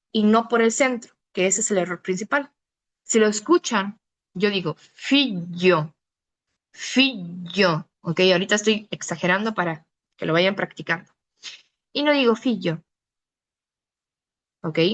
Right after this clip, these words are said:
Yo le estoy exagerando, obviamente que cuando vas a hablar italiano no vas a hacer tus caras, ¿no? <laughs> Mientras lo vas diciendo. Pero bueno, al momento, pues en lo que uno agarra esa práctica, obviamente lo tiene que hacer.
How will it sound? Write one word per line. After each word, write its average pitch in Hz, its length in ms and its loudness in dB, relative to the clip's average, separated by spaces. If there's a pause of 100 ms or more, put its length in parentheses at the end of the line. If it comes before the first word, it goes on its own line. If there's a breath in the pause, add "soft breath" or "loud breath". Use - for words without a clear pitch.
(160)
Yo 220 160 2
le 285 80 0
estoy 294 160 -2
exagerando, 240 480 -2
obviamente 208 280 -4
que 226 60 -10
cuando 190 220 0
vas 202 100 0
a 226 40 4
hablar 208 140 4
italiano 202 360 -2
no 196 80 0
vas - 160 -2
a 196 60 -2
hacer 185 240 -4
tus - 200 -10
caras, 220 500 0
¿no? 233 180 -2
<laughs> 233 40 -20
Mientras 226 520 -2 (400 loud breath)
lo 247 160 2
vas 233 280 -2
diciendo. 220 560 -2 (340 loud breath)
Pero 202 240 2
bueno, 208 280 -2
al 185 100 -4
momento, 220 500 -4
pues 185 200 -6
en 190 80 0
lo 180 100 -2
que 180 80 -2
uno 208 160 -2
agarra 208 320 -2
esa 233 200 -6
práctica, 220 520 -4
obviamente 185 380 -4
lo 180 120 -2
tiene 156 220 -4
que 160 80 -6
hacer. 262 360 -2